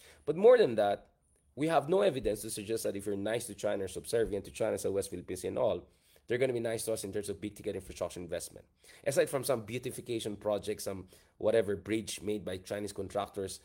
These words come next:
here and there, ano mga big ticket infrastructure projects na ginawa ng China? Oh, maraming pogo investments, but that's not big ticket infrastructure investment from the Chinese government. Let's, let's be very clear about that.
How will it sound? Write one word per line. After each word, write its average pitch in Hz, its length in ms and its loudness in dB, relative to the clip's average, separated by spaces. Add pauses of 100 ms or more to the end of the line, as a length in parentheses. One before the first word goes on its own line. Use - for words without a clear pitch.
(140)
here 107 220 -2
and 92 160 -4
there, 101 180 0
ano 131 180 0
mga 117 220 -2
big 107 200 -4
ticket 107 180 -4
infrastructure 92 480 -6
projects 85 380 -8
na 85 40 -10
ginawa 80 220 -10
ng 76 80 -14
China? - 220 -16
Oh, 175 100 2
maraming 127 360 2
pogo 110 300 4
investments, 92 540 -6
but - 160 -8
that's 95 160 -8
not 90 160 -6 (680)
big - 180 -8
ticket - 300 -8
infrastructure 90 540 -8
investment 87 480 -10
from 85 140 -12
the 82 80 -12
Chinese 87 340 -8
government. 98 360 -2
Let's, 87 140 -10 (280)
let's 92 80 -16
be 98 80 -8
very 104 200 -4
clear 104 260 0
about 90 320 -6
that. - 240 -4